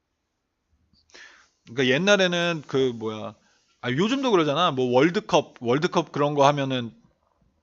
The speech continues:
어? 그 막 구경 가는 사람도 있잖아요. 그 나라까지.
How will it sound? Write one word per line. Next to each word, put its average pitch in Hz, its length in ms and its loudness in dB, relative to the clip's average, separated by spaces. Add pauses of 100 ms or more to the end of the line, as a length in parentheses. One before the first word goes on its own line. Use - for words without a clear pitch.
(380)
어? 113 220 -6 (340)
그 120 140 -6
막 117 180 -6
구경 196 380 2
가는 160 240 4
사람도 190 280 0
있잖아요. 123 360 -4
그 135 140 -8
나라까지. 101 580 -6